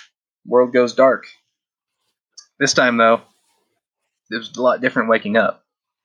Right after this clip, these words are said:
It was the most intense, incredible pain that I can ever imagine. I can't even fathom anything worse. And it, it was like, um, stepping on hot nails with the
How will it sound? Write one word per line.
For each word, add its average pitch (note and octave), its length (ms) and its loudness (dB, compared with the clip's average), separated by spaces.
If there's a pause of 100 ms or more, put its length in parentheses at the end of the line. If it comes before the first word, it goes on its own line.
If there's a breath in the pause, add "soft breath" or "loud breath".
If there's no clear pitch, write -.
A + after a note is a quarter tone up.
(540)
It B2+ 80 2
was B2 540 0 (880)
the B2+ 60 -6
most C3 260 2
intense, D3 380 -2
incredible B2 400 0
pain A2+ 480 -2 (140)
that A#2 120 0
I A#2 80 4
can A2+ 140 -6
ever A2+ 260 2
imagine. G#2 480 -6
I A2+ 100 -6
can't A#2 200 -6
even G#2+ 340 -12 (560)
fathom A#2+ 320 2
anything A2+ 440 2
worse. G#2+ 360 -2
And A#2 100 2
it, A2 80 0 (340)
it B2 60 4
was A#2+ 260 2
like, B2+ 220 2
um, A2 460 0 (380)
stepping A#2 500 -2
on A2 460 0 (580)
hot A#2 320 0
nails G#2+ 600 0
with - 160 -20
the G2+ 300 -4